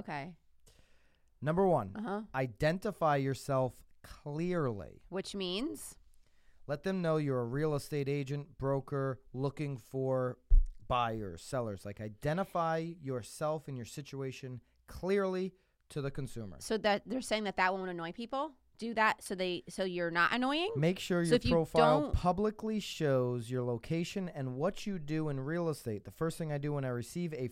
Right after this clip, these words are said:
Speaker 2: friend request from someone I haven't met offline is to
Speaker 1: Mm.
Speaker 2: pull up their profile.
Speaker 1: Yep.
Speaker 2: So you get a friend request, or maybe
Speaker 1: Oh, and they
Speaker 2: you see
Speaker 1: don't
Speaker 2: a
Speaker 1: put the
Speaker 2: piece of
Speaker 1: town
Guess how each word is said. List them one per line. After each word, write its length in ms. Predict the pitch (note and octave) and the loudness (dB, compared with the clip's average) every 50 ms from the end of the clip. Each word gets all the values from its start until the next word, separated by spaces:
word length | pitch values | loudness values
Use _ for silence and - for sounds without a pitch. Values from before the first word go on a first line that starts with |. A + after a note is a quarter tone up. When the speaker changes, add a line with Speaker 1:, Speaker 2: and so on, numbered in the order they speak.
| - - - | -8 -10 -4
Speaker 2:
friend 280 | E3 F#3+ G#3+ A#3+ A3+ F#3+ | -2 0 0 0 0 0
request 560 | D3 A#2+ G2+ - - G#2+ G2 G2 A2 - - | 0 0 -2 -4 -4 -4 -2 -4 -4 -6 -8
from 140 | - B2 A2+ | -8 -8 -8
someone 320 | - - D3 C#3+ D3 C#3+ | -6 -4 -4 -2 -2 -2
I 120 | B2+ A#2+ G#2+ | -2 -2 -4
haven't 400 | - - D3 D#3+ D#3 C#3+ A#2+ A2 | -6 -4 -4 -4 -4 -4 -4 -6
met 300 | B2+ C#3 D3+ D3 - - - | -6 -4 -4 -4 -6 -6 -6
offline 720 | A#2+ A#2+ A#2 G#2+ - - C#3 D3 D#3 D3 C3 A#2 A#2 A2 | -4 -4 -4 -4 -6 -8 -6 -4 -2 -2 -2 -2 -4 -4
is 120 | - G#2 - | -8 -8 -8
to 60 | F#3 | -6
Speaker 1:
Mm. 180 | F#3+ F#3+ F3+ E3 | -6 -4 -2 0
Speaker 2:
pull 140 | E3+ E3+ F#3 | 0 0 0
up 140 | F#3+ - - | 0 -2 -2
their 120 | C#3 B2 | -4 -4
profile. 600 | - - - - D3+ D#3 D3+ - A#2+ G#2+ G2+ F#2 - | -4 -4 -4 -2 -2 -2 -2 -2 -4 -2 -2 -2 -4
Speaker 1:
Yep. 160 | D3 E3 - - - - - | -4 -6 -8 -10 -16 -14 -12
Speaker 2:
So 160 | - - - D#3+ | -8 -4 -2 0
you 100 | E3+ G3 | 2 4
get 100 | G#3+ F#3+ | 4 4
a 60 | E3 | 2
friend 260 | - - F3+ E3+ E3+ | 2 2 0 2 2
request, 460 | E3+ E3+ D#3 - - E3 D#3 D#3 - | 0 -2 -2 0 0 0 0 0 0
or 60 | D3+ | -2
maybe 120 | C#3 C#3+ G#3+ | 2 6 6
Speaker 1:
Oh, 60 | A3+ | 6
and 100 | A3+ A#3 | 6 6
they 40 | A#3 | 4
Speaker 2:
you 60 | A#3 | 4
see 0 | |
Speaker 1:
don't 80 | A#3 - | 4 4
Speaker 2:
a 40 | - | 4
Speaker 1:
put 120 | C4+ D#3 | 2 2
the 60 | F#3 A3 | 2 2
Speaker 2:
piece 80 | - | 4
of 60 | - F#3+ | 6 6
Speaker 1:
town 220 | F#3+ F#3+ F#3+ F#3+ | 6 6 6 6